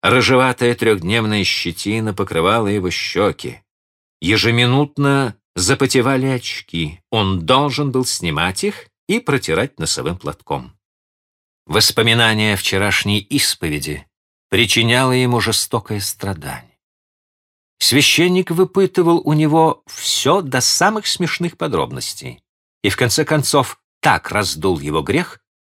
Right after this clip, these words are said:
что он чувствовал себя почти благодарным за данную ему небольшую надежду на прощение. Зло сделано,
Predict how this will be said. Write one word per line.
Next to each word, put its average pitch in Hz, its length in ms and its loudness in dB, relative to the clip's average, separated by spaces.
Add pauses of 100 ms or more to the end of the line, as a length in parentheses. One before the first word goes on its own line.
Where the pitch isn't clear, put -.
(240)
что - 280 -8
он 67 120 -6
чувствовал 69 500 -6
себя - 300 -6
почти - 440 -4
благодарным 71 840 -2
за 73 200 -2
данную 80 720 0
ему 73 240 -4
небольшую 71 600 -4
надежду 71 600 -6
на 62 100 -18
прощение. - 680 -10 (1000)
Зло 82 320 0
сделано, 78 720 -2